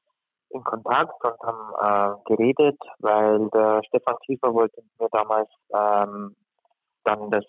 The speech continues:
darauf folgende Jahr zweitausendacht in die Weltmeisterschaft einsteigen. Er hat das beobachtet, er war schon immer auf der Suche nach deutschen Fahrern und ja, dann haben wir uns da zum ersten Mal getroffen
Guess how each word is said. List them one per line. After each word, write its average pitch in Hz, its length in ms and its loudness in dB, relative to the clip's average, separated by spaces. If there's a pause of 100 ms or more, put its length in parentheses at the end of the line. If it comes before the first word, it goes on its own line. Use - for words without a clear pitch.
darauf 101 420 2 (100)
folgende 104 380 2
Jahr 104 220 4
zweitausendacht - 880 -2 (680)
in 110 260 -4
die 107 380 4 (220)
Weltmeisterschaft 110 800 -2 (120)
einsteigen. 107 560 -2
Er 104 100 0
hat - 100 -6
das 104 140 -6
beobachtet, 117 680 0
er 104 100 2
war 104 140 0
schon 107 140 -8
immer 117 200 0
auf 110 80 -4
der 107 180 -8
Suche 117 220 -4
nach 107 200 -2
deutschen - 340 -2
Fahrern 110 480 2 (800)
und 104 580 -2 (380)
ja, 107 380 0
dann 104 440 -8
haben 107 140 -8
wir 107 100 2
uns 107 220 -4
da 104 180 0
zum - 140 -12
ersten - 340 -4
Mal 107 120 -2
getroffen 135 840 -6